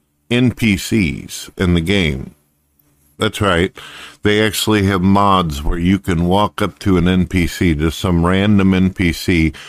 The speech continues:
and start having sex with that N P C right out in the middle of a public city like Diamond City or something in Fallout four.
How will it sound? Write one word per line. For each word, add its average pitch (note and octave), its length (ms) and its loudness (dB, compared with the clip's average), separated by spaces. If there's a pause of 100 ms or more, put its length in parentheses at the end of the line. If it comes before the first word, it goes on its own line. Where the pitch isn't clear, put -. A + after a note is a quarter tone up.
(340)
and F2+ 360 2
start F#2 320 0
having F2 400 0
sex - 440 -6
with D#2 180 -4
that D#2+ 200 0 (140)
N F2 240 0
P D#2+ 200 -2
C D#2+ 460 0 (320)
right G2 320 2
out G#2+ 200 2
in F#2 120 2
the E2 80 0
middle F2+ 340 2
of E2 140 0
a E2 60 -2
public G2 560 -2 (720)
city E2+ 480 0
like D#2 320 0
Diamond F#2 540 0
City E2+ 360 0
or D#2 140 -2
something E2+ 440 -2
in E2 180 0
Fallout D#2 500 0
four. - 440 -2